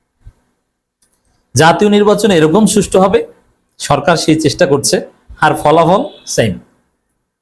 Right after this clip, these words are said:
এই চার ছাত্র সংসদ নির্বাচনে জামাতের শিবিরের যে ফলাফল, জাতীয় নির্বাচনেও জামাতের ওইরকম ফলাফল হবে। এই চার ছাত্র সংসদ নির্বাচনে ছাত্র দলে যেরকম ভরাডুবি, জাতীয় নির্বাচনেও বিএনপি সেরকম ভরাডুবি হবে।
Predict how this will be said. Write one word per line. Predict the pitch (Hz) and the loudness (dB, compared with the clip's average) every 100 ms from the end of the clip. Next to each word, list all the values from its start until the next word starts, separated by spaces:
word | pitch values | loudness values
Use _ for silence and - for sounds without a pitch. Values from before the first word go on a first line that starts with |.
| _ _ _ _ - | _ _ _ _ -4
এই | 156 170 | 0 0
চার | - 170 190 | 2 2 2
ছাত্র | 185 180 190 | 0 0 0
সংসদ | 214 196 196 | 0 0 0
নির্বাচনে | 185 180 185 196 196 | 2 2 2 2 0
জামাতের | 160 156 160 165 175 - - - | 2 2 0 0 -2 -4 -16 -10
শিবিরের | - 156 170 170 | -2 2 4 2
যে | 156 160 | 2 0
ফলাফল, | 160 143 143 180 247 - - | 2 0 2 -2 -4 -16 -4
জাতীয় | 135 135 143 | 0 0 0
নির্বাচনেও | 139 131 139 139 160 196 | 0 0 0 0 -2 0
জামাতের | 135 127 120 110 | 0 0 -2 0
ওইরকম | 107 113 131 | 0 0 -2
ফলাফল | 131 147 151 156 | 0 -2 -2 -2
হবে। | 175 247 _ _ _ _ _ _ | -2 -4 _ _ _ _ _ _
এই | 135 | -4
চার | 120 185 | 2 2
ছাত্র | 180 185 185 | 2 0 0
সংসদ | 196 190 185 | 0 0 0
নির্বাচনে | 175 175 165 175 165 | 0 0 0 0 0
ছাত্র | 170 156 165 | -2 -2 0
দলে | 151 151 | 2 0
যেরকম | 147 156 147 135 | 0 -2 -2 -2
ভরাডুবি, | 123 139 143 202 - - - - - - | 0 2 2 0 -2 -12 -12 -12 -14 -2
জাতীয় | 131 139 151 | 0 0 0
নির্বাচনেও | 139 135 135 135 170 | 0 0 0 0 -2
বিএনপি | 151 139 113 117 | 0 -2 0 -2
সেরকম | 110 110 107 120 | -4 -2 -2 0
ভরাডুবি | 120 113 101 92 85 | 0 -2 -4 -4 -6
হবে। | 82 | -6